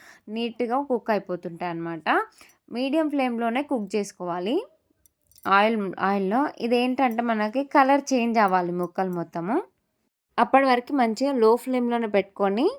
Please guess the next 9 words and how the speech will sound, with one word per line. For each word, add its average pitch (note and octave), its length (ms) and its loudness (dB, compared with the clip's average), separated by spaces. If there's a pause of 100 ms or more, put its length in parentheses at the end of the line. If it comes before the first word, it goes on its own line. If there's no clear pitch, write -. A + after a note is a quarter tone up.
(100)
వాటిని G#3 360 2
అయితే G3 220 0
వేయించుకుంటూ G3+ 680 0
ఉండాలన్నమాట. E3+ 960 0 (360)
ముక్కలు C4+ 720 2
మనకి G#3+ 300 0
బ్రౌన్ G#3 400 2
కలర్‌లో G3+ 420 0
రావాలి. E3+ 460 0